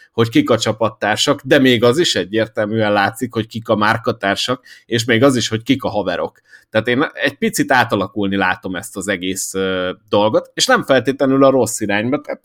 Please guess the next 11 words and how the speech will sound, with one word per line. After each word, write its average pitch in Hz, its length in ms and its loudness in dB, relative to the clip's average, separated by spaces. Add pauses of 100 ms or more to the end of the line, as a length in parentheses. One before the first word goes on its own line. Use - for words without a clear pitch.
(100)
igenis 139 440 -2
azért 113 300 -2
a 117 60 -4
csapattársak 113 680 -4
valamilyen 110 380 -2
szinten 104 420 -6
tartsanak 101 460 -6
össze, 139 400 0 (260)
és - 140 -6
kétezer-huszonkettőben 113 1300 -2
szerintem, 113 680 0